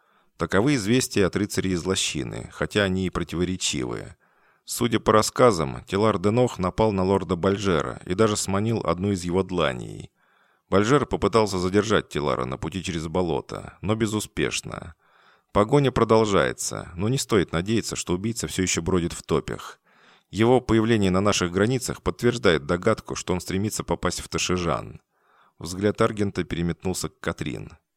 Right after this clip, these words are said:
«К тебе». Девушку будто окатило ледяной водой. «Но мы готовы к его появлению», продолжал староста. «Рыцари из ближайших царств спешат в замок, чтобы помочь в поимке убийцы. Сейчас в нашем распоряжении около двух сотен бойцов».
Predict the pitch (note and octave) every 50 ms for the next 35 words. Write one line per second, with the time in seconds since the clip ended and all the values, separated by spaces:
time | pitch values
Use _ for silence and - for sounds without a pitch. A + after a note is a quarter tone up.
0 | _ - - - - A#2 A#2 G#2+ F2+ D2+ G#1+ G1+ G1+ - - _ _ _ _ _
1 | _ _ _ _ _ _ _ _ _ _ - E2+ G2 C3 C#3 B2+ - - - -
2 | F2 G#2 A2 - - G2+ F#2+ - F2+ E2+ - - F#2+ F#2 F2+ F2 E2+ E2 F2 E2
3 | E2+ E2+ D#2+ D2+ E2+ F#2 F#2+ F2 D#2+ C2 G1+ G1+ G1+ - - _ _ _ _ _
4 | _ _ _ _ _ _ _ _ - D#2 F2+ G#2 C3 C#3+ A#2+ C3 C3 - - B2+
5 | G2 E2 D2+ - - D#2+ D#2+ D#2 - - E2+ F2 F2 F2 E2+ D2+ C2 A#1 A#1 A1+
6 | G#1+ - - - D#2+ D#2 D2+ D2 C#2 D2+ C#2 B1+ - - - - A#1 - G1+ -
7 | - - - - G1+ - - _ _ _ _ _ _ _ _ _ _ _ _ -
8 | G2 B2 C#3+ B2 - - G2 F#2+ F2+ - F2+ E2+ E2+ F2+ G2 G2 A2 G#2+ F2+ -
9 | - F2 - - - C3 C3 G2 G2 - - - - - F#2 - - A2 - F2+
10 | F2 F2 G#2 G2 D#2+ C2+ G#1+ - - - - D#2+ D#2+ E2 - F2+ F2+ G2 G2+ -
11 | - - - E2 E2+ F2 E2+ - - E2+ E2+ F2 F2 E2+ D#2+ C#2 C2 - - -
12 | - - G1+ - - - _ _ _ _ _ _ _ _ - - - A2+ A2+ -
13 | - C3+ B2+ G2 - - F2+ G2+ G2+ - - F#2 F2+ F2+ E2+ - - F#2 F#2 G2
14 | G2 G#2 A#2+ A2+ G2 E2+ D2+ - - F2+ E2+ - G2 G2+ F#2+ G2+ A#2 B2 - -
15 | - G#2 F#2 - F#2+ F#2+ F2+ F2+ F#2 F#2 F2+ - - - D2 G#1+ G1+ - - -
16 | -